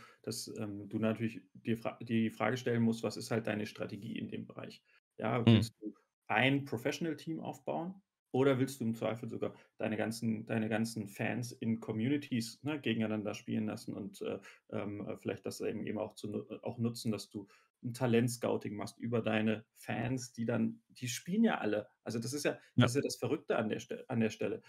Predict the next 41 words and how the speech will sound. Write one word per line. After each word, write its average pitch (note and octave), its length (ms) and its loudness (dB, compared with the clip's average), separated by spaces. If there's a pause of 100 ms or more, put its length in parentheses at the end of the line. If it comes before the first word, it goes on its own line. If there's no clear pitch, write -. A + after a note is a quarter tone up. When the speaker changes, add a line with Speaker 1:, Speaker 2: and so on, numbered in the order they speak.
(200)
Speaker 1:
Also, A2+ 260 2
zumindest B2+ 380 0
ist B2 120 0
es A2+ 240 -4
unsere D#3+ 320 -2
Wahrnehmung, D3 540 0 (180)
dass A#2+ 160 -4
halt A2+ 220 0 (240)
ganz, F#3 380 2
ganz C#3+ 280 0
viele D#3+ 760 -2
Fans C#3 600 -2
irgendeine D3+ 840 6
Form C3 340 0
von A#2 400 0 (280)
Game C#3 460 8
auch - 240 -4
heute B2+ 240 4
betreiben. A#2 560 -2 (240)
Entweder B2 380 4
spielen A2+ 240 -2
sie A2 60 -4
fifa F3+ 460 4
oder A2+ 140 4
sie A2 80 -4
spielen A#2+ 200 10
Speaker 2:
Mhm. - 20 12
Speaker 1:
League A3+ 140 2
of A2+ 120 -4
Legends D#3+ 500 0
oder A2+ 200 2
sind A2 320 -4
auch, A2 240 2
ne, D3+ 160 -2
in A#2+ 100 0
den, A2 200 2 (280)
in A#2 160 2
den, G#2+ 220 0
in G#2 260 -4
den, G2 340 -6
äh, - 480 -10